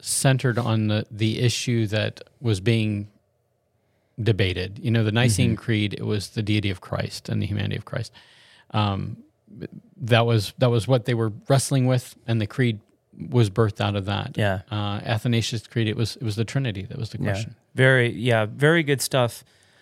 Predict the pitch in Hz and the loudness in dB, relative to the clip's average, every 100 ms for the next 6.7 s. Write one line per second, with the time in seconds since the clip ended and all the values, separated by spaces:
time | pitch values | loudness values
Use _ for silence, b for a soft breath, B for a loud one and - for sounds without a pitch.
0 | b - 131 131 127 - 175 180 170 147 | b 6 8 8 4 4 4 4 2 2
1 | 165 147 135 - 90 - - 170 - 160 | 2 2 2 0 -2 -2 0 0 0 2
2 | 156 147 - 151 147 139 139 151 156 - | 4 4 2 4 4 4 4 4 4 2
3 | 131 123 107 120 123 _ - 120 139 120 | 2 2 4 4 2 _ 0 4 4 2
4 | 120 110 104 101 98 98 123 120 107 139 | 0 2 0 0 -4 -2 0 0 0 2
5 | 131 131 - 147 120 175 170 143 120 - | 4 2 0 -2 -2 -2 -2 -4 -4 -2
6 | 123 107 107 104 95 87 | 0 2 0 -2 -2 -6